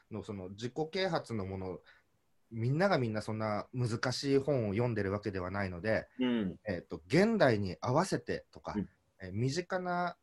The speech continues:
Speaker 1: えーと、例えば釣りでも何でもいい、スポーツでも何でもいいし、
Speaker 2: はい。
Speaker 1: 恋愛に置き換えてでもいいし、そういうふうにして
Speaker 2: うん。
Speaker 1: 伝えてあげるっていうのも、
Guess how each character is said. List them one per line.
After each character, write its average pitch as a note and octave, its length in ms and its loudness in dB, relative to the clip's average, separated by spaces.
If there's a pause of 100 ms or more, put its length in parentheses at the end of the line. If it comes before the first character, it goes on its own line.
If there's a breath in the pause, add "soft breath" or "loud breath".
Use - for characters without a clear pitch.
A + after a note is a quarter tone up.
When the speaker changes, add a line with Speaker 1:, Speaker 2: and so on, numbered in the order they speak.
(200)
Speaker 1:
え - 80 -6
ー - 60 -8
と、 F#2 140 -12
例 A2+ 120 -10
え - 20 -8
ば D#2 100 -10
釣 C3+ 280 2
り D#3+ 40 4
で E3 100 6
も B2 100 0
何 C#3 160 -2
で C3+ 60 -2
も A#2 80 -2
い - 20 -6
い、 - 20 -10
ス - 100 -12
ポ D#3 120 2
ー - 20 -2
ツ D#3 140 -8
で G#2+ 80 -4
も G2 100 -6
何 C3 220 -4
で A2 80 -6
も F#2+ 140 -8
い F#2 100 -8
い F2+ 40 -14
し、 - 340 -10 (120)
Speaker 2:
は G#2 180 2
い。 F#2 40 4
Speaker 1:
恋 - 40 0
愛 A#2 40 -4
に A#2 60 -4 (100)
置 - 160 -12
き - 40 -20
換 F#2 80 -2
え F2 40 -4
て D3+ 100 -10
で A#2 80 -6
も G#2 120 -6
い G2+ 60 -6
い F#2+ 40 -8
し、 - 220 -12 (300 soft breath)
そ - 140 -14
う - 40 -10
い - 20 -12
う - 20 -12
ふ F#4 60 -16
う E4+ 60 -10
に F#3+ 140 -2
し - 80 -10
て F#2+ 340 0 (240)
Speaker 2:
う G2+ 60 -4
ん。 F2 200 -6 (920)
Speaker 1:
伝 A#2 100 0
え G#2+ 40 -2
て - 80 -2
あ A2 60 0
げ G#2+ 100 0
る G#2 40 0
っ - 40 0
て G#2 100 -8
い G2 40 0
う - 20 -6
の F2+ 60 -6
も、 E2 240 -8